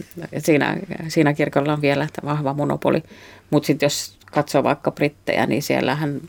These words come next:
hautajaisistakin on tullut entistä niin kuin yksilöllisempiä ja vähemmän, vähemmän, äh, kristillisiä, mutta, mut kyllä monet haluaa kuitenkin kiinnittyä vielä sellaiseen niin kuin perheen ja suvun traditioihin ja arvostaa sitä,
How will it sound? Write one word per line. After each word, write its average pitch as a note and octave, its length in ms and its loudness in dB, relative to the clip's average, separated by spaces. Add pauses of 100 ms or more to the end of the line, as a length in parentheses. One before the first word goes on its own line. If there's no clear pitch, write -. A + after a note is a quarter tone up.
(200)
hautajaisistakin C#3+ 800 0
on - 60 -6
tullut B2 260 -2
entistä C#3 420 -4 (120)
niin D#3+ 140 -6
kuin - 120 -4
yksilöllisempiä - 880 -4
ja D#3+ 140 -6 (540)
vähemmän, D3 520 -4 (1400)
vähemmän, D3+ 420 0 (240)
äh, D3 120 -6 (400)
kristillisiä, D3 880 0
mutta, C#3+ 380 -2 (920)
mut D#3+ 180 -2
kyllä D#3+ 140 4
monet D#3+ 260 2
haluaa D#3 280 2
kuitenkin - 420 -6
kiinnittyä D3+ 520 -2
vielä D#3 240 0
sellaiseen D#3+ 500 -4
niin D#3+ 160 -4
kuin F3 240 -12
perheen D3 320 -4
ja D3+ 80 -6
suvun C3+ 400 -4 (140)
traditioihin C#3 600 0
ja B2+ 80 -4
arvostaa D3+ 460 -4
sitä, D3+ 380 -4